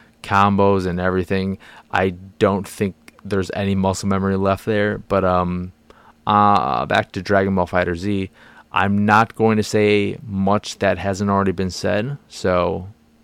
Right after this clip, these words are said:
there's that, but first, right off the bat,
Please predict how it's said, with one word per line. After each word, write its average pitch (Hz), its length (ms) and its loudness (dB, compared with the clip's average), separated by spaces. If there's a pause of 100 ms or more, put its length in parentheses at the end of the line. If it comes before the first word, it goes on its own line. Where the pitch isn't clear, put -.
(760)
there's 85 260 -4
that, 90 420 -2
but 95 180 -2 (720)
first, - 600 -2
right 92 280 0
off 95 180 -2
the 101 40 -12
bat, 90 300 0